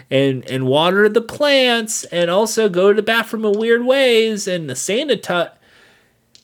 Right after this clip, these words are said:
It is such a shit show. I get why. Hey, cele-, like, the,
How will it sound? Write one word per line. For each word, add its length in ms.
It 100
is 300
such 540
a 100
shit 420
show. 540
I 100
get 520
why. 760
Hey, 720
cele-, 600
like, 340
the, 280